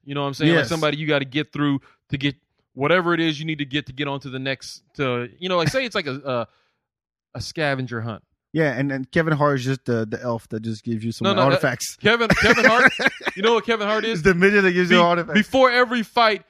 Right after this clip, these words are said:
Speaker 1: Kevin Hart is lowered from the ceiling.
Speaker 2: <laughs>
Speaker 1: This next match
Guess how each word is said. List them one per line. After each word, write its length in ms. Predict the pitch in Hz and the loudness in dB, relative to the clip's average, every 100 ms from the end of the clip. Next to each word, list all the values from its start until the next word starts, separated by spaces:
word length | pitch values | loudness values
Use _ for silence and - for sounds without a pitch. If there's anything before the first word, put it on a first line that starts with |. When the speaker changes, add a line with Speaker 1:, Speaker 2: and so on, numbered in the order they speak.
| _ | _
Speaker 1:
Kevin 300 | - 214 226 | -2 0 0
Hart 200 | 196 214 | 2 0
is 140 | 190 156 | 0 0
lowered 240 | 185 190 | 0 2
from 160 | 190 185 | 0 -2
the 80 | 156 | -2
ceiling. 500 | - 208 185 147 220 - | 0 2 2 2 0 2
Speaker 2:
<laughs> 40 | 240 - 240 - - - - - _ 370 | 0 2 -2 -4 -14 -16 -18 -20 _ 2
Speaker 1:
This 200 | 392 - | 2 4
next 300 | 381 349 349 | 2 2 4
match 640 | 392 392 392 381 - - | 6 6 6 2 -2 -4